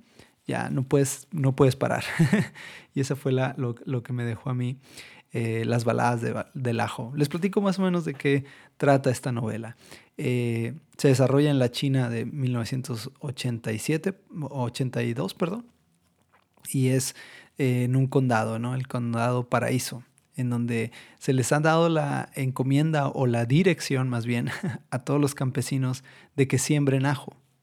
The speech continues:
¿ya? Y la idea es que todos estos campesinos van a sembrar ajo porque el gobierno va a comprar ese ajo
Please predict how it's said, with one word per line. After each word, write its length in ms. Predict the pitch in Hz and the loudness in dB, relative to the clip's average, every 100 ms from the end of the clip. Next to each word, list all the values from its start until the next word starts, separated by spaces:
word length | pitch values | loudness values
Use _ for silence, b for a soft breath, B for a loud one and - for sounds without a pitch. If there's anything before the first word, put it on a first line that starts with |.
| - | -16
¿ya? 340 | 131 104 - 92 | -12 -12 -12 -10
Y 80 | 143 | -4
la 100 | 127 | -2
idea 340 | 131 135 135 127 | 2 2 2 0
es 180 | 131 | -2
que 240 | - 131 - _ _ _ _ _ - 143 139 135 | -2 -2 -4 _ _ _ _ _ -10 -6 -6 -2
todos 320 | 147 156 156 | 2 2 0
estos 240 | 143 151 | -4 -6
campesinos 520 | - 131 135 139 131 | -6 -6 -4 -2 -2
van 160 | 123 127 | 0 0
a 100 | 127 | -2
sembrar 420 | - 127 120 123 | -4 -4 0 0
ajo 320 | 120 - 127 - B B - | 0 -2 -6 -8 B B 0
porque 260 | 147 131 | 2 4
el 120 | 139 | 4
gobierno 720 | 127 120 135 170 170 139 131 135 B B | 6 4 6 6 4 2 0 -4 B B
va 180 | 127 123 | 0 2
a 120 | 135 | 2
comprar 460 | 135 123 - 165 175 | 0 0 2 4 4
ese 220 | 135 127 | 2 -2
ajo 340 | 95 - - | -6 -10 -16